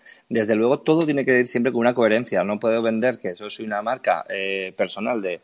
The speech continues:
no sé, a lo mejor soy el, el corredor número uno de carreras de ciclismo del mundo, ¿vale? Y voy vendiendo eso como marca personal mía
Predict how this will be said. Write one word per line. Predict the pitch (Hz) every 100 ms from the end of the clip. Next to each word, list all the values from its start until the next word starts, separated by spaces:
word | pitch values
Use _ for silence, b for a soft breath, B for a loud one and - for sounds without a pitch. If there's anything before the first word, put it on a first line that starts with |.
| b b b
no | 98
sé, | 104 95 -
a | -
lo | 87
mejor | 104
soy | 101 107
el, | 107 98 -
el | 107
corredor | - 101 104 110
número | 117 117 110
uno | 110 107
de | 107
carreras | 113 104 107 104 104
de | 107 101 104 101 98
ciclismo | 98 104 104 104 104
del | 101 101
mundo, | 113 135 139 165 - B B -
¿vale? | 104 139
Y | 117
voy | 107 113
vendiendo | 113 110 117
eso | 120
como | 101
marca | 95 110
personal | 110 101 110 113
mía | 131 147